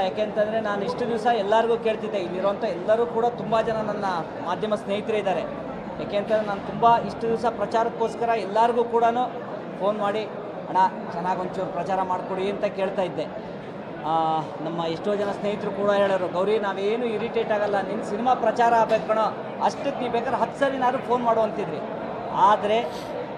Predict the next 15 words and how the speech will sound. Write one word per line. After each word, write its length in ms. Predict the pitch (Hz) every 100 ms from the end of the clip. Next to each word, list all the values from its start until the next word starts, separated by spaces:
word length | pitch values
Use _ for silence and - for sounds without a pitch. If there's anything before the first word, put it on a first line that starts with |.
| -
ಇವತ್ತಿನಿಂದ 640 | 190 277 202 262 254 247 247 240
ನಾನೇನು 420 | 226 220 233 240
ಗೊತ್ತಾ, 300 | 220 226 226 - - -
ಪ್ರಚಾರ 340 | 196 196 247 262 269
ಮಾಡಿಕೊಡಿ 500 | 247 247 247 254 262
ಅಂತ 160 | 277
ಕೇಳ್ತೀನಿ, 540 | 277 247 233 226 175 - - - - -
ಆದರೆ 280 | 190 220
ನನ್ನ 140 | 220 202
ಸಿನಿಮಾ 320 | - 214 262
ಹೇಗಿದೆ 580 | 233 196 220 233 240 240
ಏನು 300 | 220 233 233
ಅನ್ನೋದು 280 | 226 226 226
ನೀವು 220 | 202 226
ನೋಡಿದ್ದೀರಾ. 420 | 220 202 180 156